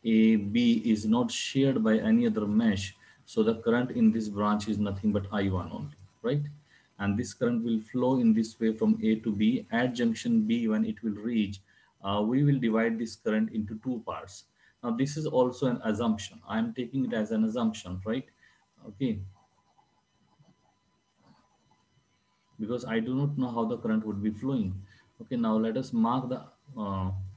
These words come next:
directions here. Uh, this is how this current is flowing in this particular branch. Now, in this branch, if you see,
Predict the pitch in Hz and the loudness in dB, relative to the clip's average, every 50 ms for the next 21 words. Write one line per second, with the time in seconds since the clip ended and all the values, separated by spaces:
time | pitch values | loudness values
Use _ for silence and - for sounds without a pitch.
0 | 113 107 107 104 107 107 - - - 120 110 - - - 139 120 104 92 98 - | -6 -4 -2 -4 -4 -4 -6 -6 -6 -6 -6 -8 -8 -6 -4 -2 -2 -2 -2 -2
1 | 143 - - - - _ _ _ _ _ _ _ _ _ - 101 98 101 113 110 | -4 -8 -10 -14 -18 _ _ _ _ _ _ _ _ _ -10 -8 -6 -6 -6 -6
2 | 113 120 113 110 110 107 107 107 117 110 - - - 107 101 101 98 107 107 104 | -6 -8 -8 -4 -2 -2 -2 -2 -4 -8 -8 -8 -6 -6 -6 -4 -6 -6 -8 -10
3 | - - 113 110 110 110 107 107 104 104 104 - - 107 101 98 98 104 110 107 | -8 -6 -2 0 2 2 2 2 0 -2 -6 -6 -6 -6 -4 -6 -6 -6 -6 -6
4 | 110 139 156 165 147 107 98 - - - - - - - - - _ - 117 117 | -4 -2 0 2 2 2 2 0 -4 -10 -14 -20 -20 -20 -20 -20 _ 0 2 2
5 | 123 - - 135 143 143 151 151 147 143 131 123 123 123 120 117 - 135 123 - | 2 2 2 2 4 4 4 2 0 0 0 0 0 0 0 0 -2 -4 -4 -4
6 | - 135 - - - - 160 131 107 101 110 - | -4 -4 -4 -6 -4 0 2 2 2 2 0 -4